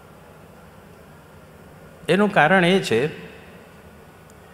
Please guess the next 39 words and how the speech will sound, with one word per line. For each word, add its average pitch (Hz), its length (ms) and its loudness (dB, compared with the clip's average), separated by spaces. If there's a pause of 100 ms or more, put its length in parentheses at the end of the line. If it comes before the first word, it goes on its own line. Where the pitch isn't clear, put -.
(1300)
કે 170 160 2 (680)
તમે 151 300 2
જે 160 200 0
ભણતર 127 460 2
માટે 143 360 2
ગયા 107 380 0
છો, 120 400 -4
એના 143 220 -2
કરતાં 139 460 -2
ત્યાંનું 127 360 0
લેવલ 123 360 -4
ઘણું 110 380 -2
ઊંચું 151 300 -4
છે 131 160 -4
અને 135 160 -2
તમે 143 240 -4
એમ 147 160 -4
ફિટ 147 440 -8
નથી 104 280 -4
થતા. 87 480 -8
હું 135 160 -6
બે 147 120 2
ત્રણ 151 240 -2
એવા 156 220 2
મિત્રોને 143 480 -2
ઓળખું 131 400 -2
છું, 110 160 -6
એ 113 80 -6
જે 117 220 -4 (380)
બહુ 135 240 -2 (180)
મિત્રો 139 320 -2
તો 139 160 -2
નથી, 139 280 0
પણ 123 120 -2
મારા 123 220 2
કરતાં 113 300 -2
બહુ 131 140 -2
નાના 117 320 0
છે, - 420 -10